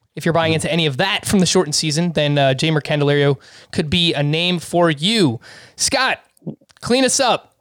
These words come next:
We can wrap up the show. Anyone that we missed or anyone that you would like to hit on that we just talked about?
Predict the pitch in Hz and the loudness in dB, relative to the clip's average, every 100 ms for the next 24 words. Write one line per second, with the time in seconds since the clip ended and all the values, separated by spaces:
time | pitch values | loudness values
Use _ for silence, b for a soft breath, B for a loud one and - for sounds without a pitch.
0 | - 196 208 240 240 240 226 - 240 208 | -4 0 2 2 0 0 0 2 2 2
1 | 143 143 240 240 233 208 202 214 240 220 | 2 0 2 2 2 2 2 2 2 2
2 | 190 196 196 196 185 180 170 175 175 175 | 2 2 2 2 2 2 2 0 0 0
3 | - 160 165 151 143 135 139 135 113 - | 0 0 2 2 0 -2 -2 -4 -4 -8
4 | - | -12